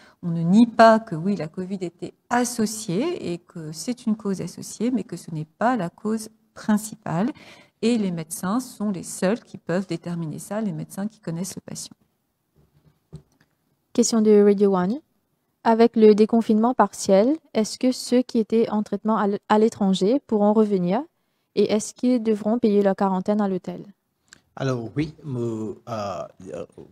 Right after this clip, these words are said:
Speaker 3: Redi Ali, qui tout le monde qui est déjà tra-, en traitement à l'extérieur,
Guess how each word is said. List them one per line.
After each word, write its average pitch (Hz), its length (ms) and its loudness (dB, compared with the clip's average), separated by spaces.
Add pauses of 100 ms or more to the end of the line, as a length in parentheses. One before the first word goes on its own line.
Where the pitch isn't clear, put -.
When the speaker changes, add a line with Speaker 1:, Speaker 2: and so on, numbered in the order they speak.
(600)
Speaker 3:
Redi 147 220 -2
Ali, 113 360 -6
qui 156 140 -6
tout 240 160 -6 (100)
le 202 60 2
monde 135 260 0
qui 131 560 0
est - 60 -8
déjà 110 400 -2
tra-, - 280 -6
en 113 160 -4
traitement 110 640 -6
à 104 240 -4
l'extérieur, 107 760 -4